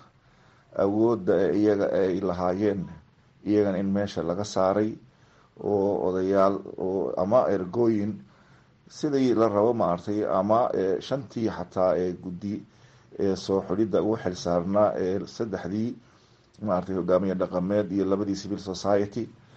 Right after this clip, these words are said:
qaarkooda meesha ee laga saaray, dhammaan ay noqdeen wax weliba vice versa oo markaasi,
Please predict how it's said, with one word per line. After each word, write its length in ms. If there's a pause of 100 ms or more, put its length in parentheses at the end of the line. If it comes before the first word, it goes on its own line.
(400)
qaarkooda 500
meesha 380
ee 140
laga 200
saaray, 460 (960)
dhammaan 440
ay 180
noqdeen 580
wax 200
weliba 600 (800)
vice 460
versa 560 (800)
oo 200
markaasi, 800